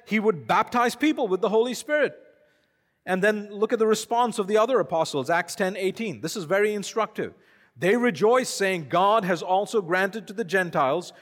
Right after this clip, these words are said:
repentance that leads to life." They've become Christians. This is how they interpret the baptisms. In Acts nineteen, there's another interesting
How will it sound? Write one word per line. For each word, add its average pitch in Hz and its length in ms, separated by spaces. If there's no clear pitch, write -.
repentance 156 840
that 185 180
leads 135 520
to 170 140
life." 196 500
They've 208 180
become 240 300
Christians. 269 880
This - 180
is 147 100
how 185 180
they 208 180
interpret 214 540
the 135 80
baptisms. 95 760
In 160 120
Acts 190 380
nineteen, 190 680
there's 160 200
another 170 380
interesting 170 540